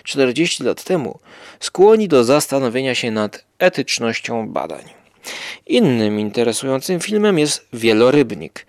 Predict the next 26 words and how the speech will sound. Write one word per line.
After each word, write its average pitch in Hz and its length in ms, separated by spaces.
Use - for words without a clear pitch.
opowiadający 160 800
o 151 60
porywach 160 640
serca 175 480
i 120 180
American 135 540
Dream 139 260
nastolatka – 123 760
z - 120
Czukotki 147 640
oraz, 131 280
a 147 140
islandzki 175 840
Biały, 139 640
Biały 113 320
Dzień 135 260
o 107 140
żalu, 123 400
zemście 127 500
i 143 80
bezwarunkowej 165 720
miłości. 165 600
Nie 117 160
zabraknie 131 500
także 139 320
animacji, 151 600